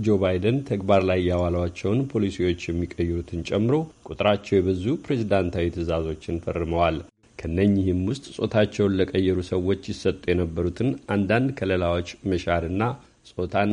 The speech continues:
በወንድና በሴትነት ብቻ መገደብን የሚወስኑ ትዕዛዞች ይገኙበታል።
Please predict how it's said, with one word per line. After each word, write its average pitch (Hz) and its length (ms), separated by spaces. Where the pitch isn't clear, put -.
በወንድና 95 600
በሴትነት 85 600
ብቻ - 200
መገደብን 82 580
የሚወስኑ 78 520
ትዕዛዞች 80 760
ይገኙበታል። 78 840